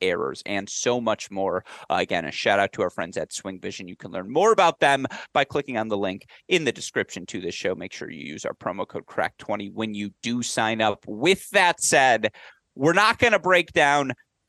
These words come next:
all sixty matches that we saw throughout the course of the weekend. We're not gonna talk about all sixty teams, but there are a lot of storylines, a lot of things that we have to unpack here on today's show. And I think the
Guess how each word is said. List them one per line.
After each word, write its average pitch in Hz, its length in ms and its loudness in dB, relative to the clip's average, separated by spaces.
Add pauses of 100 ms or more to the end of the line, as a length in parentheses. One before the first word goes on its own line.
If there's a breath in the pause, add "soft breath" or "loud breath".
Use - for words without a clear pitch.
all 160 600 6 (320)
sixty - 500 0
matches 113 540 0
that 113 180 0
we 120 80 -8
saw 95 380 0 (120)
throughout 113 280 0
the 113 60 -4
course 107 320 -4
of 104 200 0
the 101 100 -6
weekend. 95 400 -6
We're 110 120 -2
not 170 260 2
gonna 185 160 2
talk 135 400 2 (260 loud breath)
about 120 460 4
all 117 320 4
sixty - 640 -6
teams, 87 600 -12
but 113 240 4 (320 loud breath)
there 170 300 4
are 175 160 6
a 147 60 6
lot 143 400 4
of 143 80 0
storylines, 113 720 0
a 110 60 -6
lot 123 260 4
of 120 80 -2
things 113 360 -4
that 101 180 -2
we 107 160 -8
have 104 300 -4
to 101 160 -6
unpack 98 480 -6
here 101 420 -2
on 98 240 -2
today's 90 420 -2
show. 90 420 -2
And 95 380 -4 (360 loud breath)
I 151 100 4
think 214 240 2
the 156 340 2